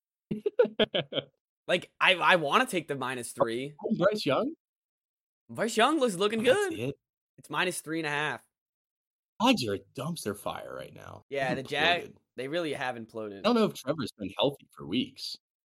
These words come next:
Speaker 2: No, ever since that high ankle sprain, he hasn't looked right. So maybe he should have rested when they
Speaker 1: Yeah,
Speaker 2: had a
Speaker 1: and,
Speaker 2: high
Speaker 1: like,
Speaker 2: ankle sprain.
Speaker 1: shocking.
Speaker 2: Yeah.
Speaker 1: High ankle sprain.
Speaker 2: I, and even if he's so drugged up that he's able to play these games, there's no way he's a good quarterback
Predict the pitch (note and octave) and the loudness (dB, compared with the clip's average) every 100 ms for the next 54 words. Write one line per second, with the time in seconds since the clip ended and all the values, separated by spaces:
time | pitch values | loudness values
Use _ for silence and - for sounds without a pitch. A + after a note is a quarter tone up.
0 | _ _ _ _ _ _ _ _ _ _ | _ _ _ _ _ _ _ _ _ _
1 | - A3+ G3 G3 A#3 A3+ G3+ F#3 F3+ G3+ | 2 6 6 4 0 2 4 4 2 0
2 | F#3+ - C3+ A#2 B2+ A#2+ A#2 B2+ G2 F2+ | -4 -6 -6 -4 -6 -4 -6 -6 -8 -10
3 | - _ _ _ - C3+ A#2 C3+ D3 D#3+ | -12 _ _ _ -10 -6 -2 -2 -2 -4
4 | D#3 - D#3 A#2+ D3+ F3+ G#2+ G2 A2 - | -6 -4 -4 0 0 0 -6 -12 -14 -14
5 | A2+ D4 C#4 F3 F#3+ F#3+ - - A3+ A3 | -2 2 4 4 4 4 4 0 2 0
6 | - D#3 G2 - _ D#3 F3 C#3 C3 C3 | 2 2 0 -6 _ 2 4 4 2 0
7 | D3 C3+ A2+ - G2+ A2+ C3+ C#3 _ _ | -2 -4 -8 -6 -4 -4 -8 -12 _ _
8 | _ _ _ _ _ _ _ _ _ _ | _ _ _ _ _ _ _ _ _ _
9 | _ _ _ _ _ _ - F#3+ - _ | _ _ _ _ _ _ -8 -6 -6 _
10 | _ _ F#3 G#3 C4+ B3 G#3 G#3 F#3+ D3 | _ _ -2 0 2 0 0 0 0 2
11 | E3+ D#3 C#3+ D#3+ C3 A#2+ B2 A#2+ C3+ C3 | 2 2 4 4 4 -4 -4 -2 -2 -2
12 | A2 C#3 C3 A2+ A2+ B2+ A#2 G2+ A2+ C#3+ | -4 -2 -2 -2 -4 -4 -4 -8 -8 -4
13 | C3+ B2+ A#2 A2 A#2+ - B2 A2+ F#2+ G2+ | -2 -4 -6 -8 -8 -6 -6 -6 -10 -16